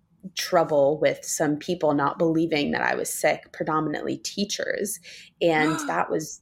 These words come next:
Speaker 2: Oh,
Speaker 1: just,
Speaker 2: that's
Speaker 1: yeah, it was,
Speaker 2: awful.
Speaker 1: it was, yeah, awful. Like, it's just, like, no student should have to deal with that ever. And I made, you know, my, my assignments about it instead of, you know, ratting them out to the dean. I said,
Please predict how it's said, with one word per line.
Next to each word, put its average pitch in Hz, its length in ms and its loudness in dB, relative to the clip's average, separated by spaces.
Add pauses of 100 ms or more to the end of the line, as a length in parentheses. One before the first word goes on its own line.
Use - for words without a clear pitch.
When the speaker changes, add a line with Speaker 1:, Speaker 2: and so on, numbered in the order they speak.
(140)
Speaker 2:
Oh, 208 140 2
Speaker 1:
just, 160 200 0
Speaker 2:
that's 180 220 -4
Speaker 1:
yeah, 160 140 4
it 151 60 4
was, 160 180 4
Speaker 2:
awful. 120 260 -4
Speaker 1:
it 185 100 0
was, - 240 -6 (360)
yeah, 202 240 0 (240)
awful. - 420 0
Like, - 240 -2
it's - 220 -2
just, 170 160 -2
like, 156 260 -2
no 170 240 6
student 147 400 -4
should - 160 -2
have 147 140 -2
to 156 80 -6
deal 143 200 0
with - 120 -2
that - 240 -2 (120)
ever. 156 560 0 (440)
And 160 580 4 (140)
I 160 160 2
made, 160 340 4 (360)
you 175 140 4
know, 151 80 4
my, 147 220 2
my 165 220 2
assignments 151 680 2
about 143 380 2
it 71 300 2
instead 160 480 2
of, 156 300 2
you 175 80 2
know, 147 180 4
ratting 147 420 2
them 147 120 0
out 143 200 2
to - 100 -2
the 160 120 4
dean. 156 300 2
I 160 80 4
said, 165 240 2